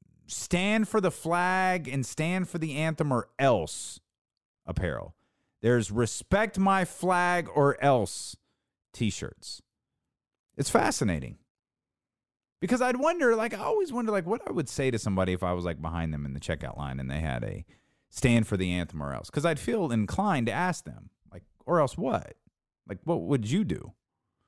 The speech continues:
if I didn't stand for the anthem?" What if you started playing the national anthem on your phone right now and I sat my ass in the middle of this grocery store? What would you do?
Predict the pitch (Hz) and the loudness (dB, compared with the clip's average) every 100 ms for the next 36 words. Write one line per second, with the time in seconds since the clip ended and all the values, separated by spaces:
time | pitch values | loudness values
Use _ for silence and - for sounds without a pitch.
0 | _ _ _ 87 80 76 69 53 - - | _ _ _ -2 0 0 -2 -8 -12 -14
1 | - - 50 - - - _ _ _ _ | -14 -12 -12 -14 -18 -20 _ _ _ _
2 | - 226 208 208 - 180 151 160 156 135 | -4 -2 2 2 4 2 2 0 0 2
3 | 127 127 123 117 120 110 104 104 113 - | 2 0 -2 -4 -2 -2 -4 -4 -6 -6
4 | 101 87 82 82 104 120 120 107 85 78 | -6 -4 -4 0 2 2 0 -4 -4 -4
5 | 69 87 85 - - - - 131 113 123 | -6 -6 -6 -8 -10 -4 -2 -2 0 0
6 | 113 107 98 95 92 95 90 85 82 - | 0 0 -2 -4 -4 -2 -2 -4 -4 -4
7 | 67 - - - - 262 294 - - | -4 -4 -6 -4 -2 -2 -4 -4 -8